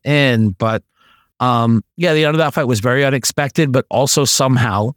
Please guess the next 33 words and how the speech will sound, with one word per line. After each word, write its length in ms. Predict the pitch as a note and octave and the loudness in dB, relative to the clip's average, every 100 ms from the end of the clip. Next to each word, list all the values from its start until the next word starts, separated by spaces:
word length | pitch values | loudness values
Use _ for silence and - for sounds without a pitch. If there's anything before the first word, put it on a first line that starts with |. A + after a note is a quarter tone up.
| - | -4
weirdly 540 | A2 A2+ B2+ B2+ B2 A#2 | -4 0 0 2 2 2
satisfying 760 | D3 B2+ B2 - A#2 A2 G#2+ | 0 0 -2 -2 -2 0 2
because 280 | G#2+ C3+ G#2 | 0 0 0
you 80 | A#2 | 0
have 280 | C3 B2 G#2 | 0 -2 -6
hope 400 | - D3+ D3+ - | -4 -4 -4 -4
for 120 | C#3 | -2
the 120 | A2+ | -2
future, 640 | - F#3+ F3+ - A2 G#2+ - _ - - | -2 0 0 0 0 -2 -6 _ -20 -4
despite 380 | C3 - C#3+ | -2 0 -2
the 80 | - | -2
fact 260 | - B2 G2+ | -2 -4 -2
that 80 | G#2+ | 0
you 100 | A2+ | 2
just 200 | G#2 B2 | 0 -2
watched 220 | G#2+ - | -2 -2
Jackie 240 | A2 F#2+ | -2 -2
Chun 420 | G2+ A#2 G#2+ G#2 G2 B2 | -2 0 0 0 -2 -4
give 220 | F#3 F#3+ | -2 0
up 220 | D3 C3+ _ _ _ - | 0 -2 _ _ _ -4
without 500 | B2 C3+ - D#3+ F3+ | -2 -2 0 0 4
even 240 | F#3+ E3+ | 4 4
showing 420 | D3 - D#3+ D#3+ C#3+ | 0 0 0 2 2
his 300 | A#2+ G2+ - | 2 0 -4
top 440 | - - C3 - - | -6 -4 -2 -4 -8
tier, 580 | - - D#3 C3+ A#2 G#2 | -6 -4 0 0 2 0
like, 220 | G2 G#2 | 0 0
abilities 560 | G#2 F2+ B2 A#2+ A2+ F#2+ | -2 -2 0 2 2 0
and 140 | G2 | -2
powers 380 | F#2+ A2+ A2 G2+ | -2 -2 0 0
and 100 | F#2+ | 0
capabilities. 680 | A2 - F#2 C#3 A2 E2 E2+ | -2 -2 -2 0 0 -2 -2
Like, 180 | F#2+ | -2